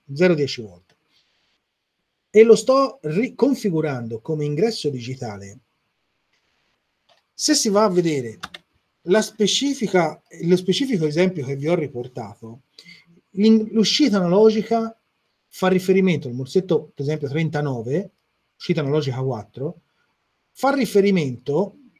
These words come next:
al, al comune del suo, della sua uscita analogica, cioè al morsetto trentotto.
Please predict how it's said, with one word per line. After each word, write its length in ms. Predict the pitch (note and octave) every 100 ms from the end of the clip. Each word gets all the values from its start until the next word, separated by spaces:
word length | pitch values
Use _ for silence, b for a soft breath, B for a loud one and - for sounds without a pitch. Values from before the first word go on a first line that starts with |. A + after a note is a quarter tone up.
| _ _ -
al, 540 | G#3+ G#3 G#3+ B3 A#3+
al 300 | G3 G3+ G3
comune 760 | - C4 B3 A3 G3+ G#3 G#3 -
del 220 | D#3+ D#3
suo, 560 | - - C#3+ C#3+ C#3+ C#3+
della 180 | E3 F3
sua 200 | F3 C#3
uscita 280 | C3+ C#3 C3
analogica, 500 | B2+ A2+ A#2 C#3 D3+
cioè 180 | A3+
al 60 | D#3
morsetto 360 | C#3+ C#3 A2+ A2+
trentotto. 560 | A#2+ A#2 G2+ - -